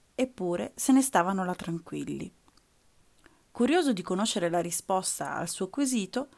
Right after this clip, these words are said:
chiese ad un addestratore nei paraggi perché gli elefanti stessero semplicemente là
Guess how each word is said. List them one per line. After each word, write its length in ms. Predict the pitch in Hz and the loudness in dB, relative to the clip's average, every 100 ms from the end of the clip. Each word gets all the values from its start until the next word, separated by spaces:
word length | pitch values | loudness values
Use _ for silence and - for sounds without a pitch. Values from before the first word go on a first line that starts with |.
| - - - - | -20 -20 -20 -4
chiese 460 | - 330 214 185 - | 4 6 6 4 2
ad 160 | 202 | -2
un 80 | 208 | 2
addestratore 720 | 208 190 - 311 294 190 190 | 2 0 0 0 0 -2 0
nei 140 | 185 180 | -2 2
paraggi 540 | 226 196 - 170 277 | 2 2 -2 -6 -8
perché 540 | - - 349 - 202 175 | -8 -4 -4 0 0 4
gli 80 | |
elefanti 600 | 175 214 - 143 156 - 233 | 4 2 0 -2 -2 -2 -2
stessero 480 | - 269 - 170 | 2 2 2 0
semplicemente 800 | 175 214 220 233 254 180 170 170 | 0 2 0 0 2 2 2 0
là 200 | 220 165 | 2 2